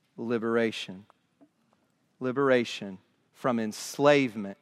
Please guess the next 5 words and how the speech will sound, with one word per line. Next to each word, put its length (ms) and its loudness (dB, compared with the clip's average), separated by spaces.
to 100 -14
sin. 440 -8
Before 360 4
a 60 4
person 580 -2